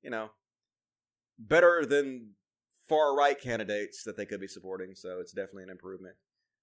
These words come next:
And, uh, so that's pretty much it, folks. Let's see what you guys had to say in the chat before I end the show. Uh, I can't believe M L K plagiarized Destiny. I know, right? All good, Dusty. Thank you, Coffee Troll.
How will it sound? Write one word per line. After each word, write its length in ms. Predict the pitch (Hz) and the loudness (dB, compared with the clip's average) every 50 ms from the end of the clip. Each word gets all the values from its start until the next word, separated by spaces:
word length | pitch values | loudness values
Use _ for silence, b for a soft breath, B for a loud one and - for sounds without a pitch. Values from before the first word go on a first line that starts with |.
| _ _ _ | _ _ _
And, 220 | - - 98 98 | -20 -20 -18 -16
uh, 220 | 127 156 175 190 - _ _ _ _ _ _ _ _ _ _ _ _ _ | -14 -12 -12 -14 -14 _ _ _ _ _ _ _ _ _ _ _ _ _
so 100 | - 262 | -6 -4
that's 140 | 302 294 - | -4 -4 -6
pretty 200 | - 294 285 277 | -8 -10 -10 -8
much 240 | 285 277 269 - 277 | -8 -10 -10 -4 -2
it, 160 | 277 269 277 - | -2 -2 -2 -4
folks. 540 | 269 285 285 285 285 277 277 - - - - 247 | -10 -8 -6 -6 -6 -6 -8 -10 -14 -14 -14 -16
Let's 120 | 240 - | -16 -16
see 260 | - - 508 - 240 240 | -16 -16 -16 -18 -20 -20
what 440 | 240 233 - - _ _ 233 _ - | -20 -20 -20 -20 _ _ _ _ -20
you 80 | - - | -20 -14
guys 220 | 226 226 - - | -12 -12 -12 -12
had 100 | 226 190 | -12 -14
to 60 | - | -14
say 340 | 190 - - 233 226 220 - | -14 -16 -14 -14 -14 -14 -14
in 120 | 196 196 180 | -16 -18 -18
the 60 | 175 | -18
chat 300 | - - 208 208 202 - | -16 -14 -12 -10 -10 -12
before 300 | - - - 208 202 - | -14 -12 -12 -10 -8 -8
I 60 | 202 | -10
end 100 | 202 190 | -12 -12
the 40 | 185 | -14
show. 760 | - - - 220 226 226 233 226 226 226 226 226 233 233 - _ _ _ | -14 -10 -8 -8 -8 -8 -10 -14 -18 -16 -12 -12 -12 -12 -14 _ _ _
Uh, 1400 | _ 78 - - - 392 - - - _ _ _ _ _ - - - - 392 381 - 392 392 392 - - 381 381 _ _ _ _ _ _ _ _ _ _ _ _ _ _ _ | _ -20 -20 -20 -20 -20 -20 -20 -20 _ _ _ _ _ -20 -20 -20 -20 -20 -20 -20 -20 -20 -20 -20 -20 -20 _ _ _ _ _ _ _ _ _ _ _ _ _ _ _ _
I 60 | - 104 | -12 -10
can't 280 | - - 151 131 120 | -8 -8 -8 -6 -6
believe 220 | 120 143 147 139 143 | -4 -4 -2 -2 0
M 100 | 143 147 | 0 0
L 100 | 135 139 | 0 2
K 180 | - 139 131 | 2 0 0
plagiarized 480 | - 127 135 135 - 139 135 131 - - | 0 0 -2 -2 0 0 0 0 0 0
Destiny. 380 | 143 147 143 143 139 139 139 | 0 0 0 -2 -4 -4 -4
I 80 | 131 131 | -4 -2
know, 280 | 131 165 190 165 131 117 | -2 0 0 0 2 2
right? 320 | 123 151 180 180 180 - - _ b b b b b b b b | 0 0 0 -2 -4 -6 -12 _ b b b b b b b b
All 220 | 175 170 165 160 | 0 2 2 2
good, 340 | 160 - 190 190 190 196 165 | 0 -2 -4 -4 -4 -4 0
Dusty. 300 | 196 190 214 208 - - - | 2 2 2 0 -2 -10 -14
Thank 180 | - 131 120 - | -14 -14 -14 -16
you, 60 | _ - | _ -10
Coffee 300 | - 135 131 127 - _ - | -6 -4 -4 -4 -6 _ -16
Troll. 680 | - 196 190 180 185 190 196 208 226 254 - - - | -10 -8 -6 -6 -6 -6 -8 -8 -6 -6 -6 -6 -8